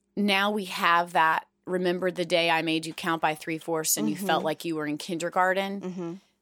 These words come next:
Speaker 1: Did you say three fourths and then did you say six eighths? No, we said six fourths. Then please don't add the denominators
Speaker 2: Yeah.
Speaker 1: on
Speaker 2: Yeah.
Speaker 1: this problem. Do you understand that that is the purpose? So I have, like, a ref-,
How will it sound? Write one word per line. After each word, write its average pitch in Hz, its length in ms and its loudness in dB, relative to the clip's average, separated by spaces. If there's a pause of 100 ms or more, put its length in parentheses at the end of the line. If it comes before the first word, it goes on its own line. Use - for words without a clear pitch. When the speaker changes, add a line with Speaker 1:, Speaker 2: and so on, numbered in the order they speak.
Speaker 1:
Did 185 200 -2
you 180 120 0
say 196 300 2
three 165 300 -6
fourths 160 520 -2
and 165 160 -4
then 151 160 0
did 151 200 -6
you 156 80 -6
say 151 240 -2
six - 400 -2
eighths? - 560 -4 (720)
No, 143 500 -6
we 151 100 -12
said 143 300 -6
six - 280 -4
fourths. 139 300 -10 (360)
Then 185 160 0
please 202 320 -4
don't 190 240 -4
add 165 240 -12
the 170 80 -8
denominators 170 840 -8
Speaker 2:
Yeah. 160 140 -8 (400)
Speaker 1:
on 185 120 -2
Speaker 2:
Yeah. 180 60 -2
Speaker 1:
this 220 240 2
problem. - 600 -8
Do - 100 -8
you 190 120 -2
understand 185 600 -2
that 151 160 -8
that 175 420 4
is 160 160 -4
the 151 100 -10
purpose? 156 800 -4 (380)
So 208 360 4 (100)
I 202 100 2
have, 208 380 2
like, 180 180 0
a 175 240 -2
ref-, - 340 -4